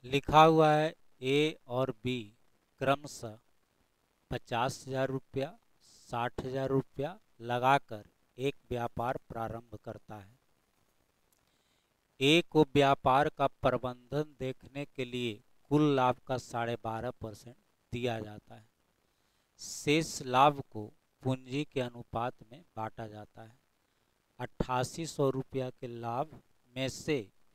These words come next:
ए का लाभ बताइए। तो आपको बोले थे कि पार्टनर दो तरह का होता है, एक होता है working partner, एक होता है sleeping पार्टनर। working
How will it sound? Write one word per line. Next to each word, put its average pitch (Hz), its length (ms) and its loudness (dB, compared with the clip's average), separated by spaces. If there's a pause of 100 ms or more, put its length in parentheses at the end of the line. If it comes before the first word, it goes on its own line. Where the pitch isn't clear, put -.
(160)
ए 135 180 -2 (100)
का 113 120 -14
लाभ 110 280 -14 (320)
बताइए। 113 400 -20 (1300)
तो 131 60 10
आपको 131 280 8
बोले 139 320 6
थे 160 180 0
कि - 160 -10 (120)
पार्टनर 131 540 0
दो 135 160 2
तरह 131 280 -2
का 127 160 -4
होता 110 340 -6
है, 110 160 -20 (320)
एक 127 220 -4
होता 135 260 -4
है 131 60 2
working 120 540 -2 (120)
partner, 139 380 -2 (140)
एक 127 180 -10
होता - 280 -10
है 143 80 -10
sleeping 120 460 -10 (120)
पार्टनर। 107 320 -16 (560)
working 127 440 2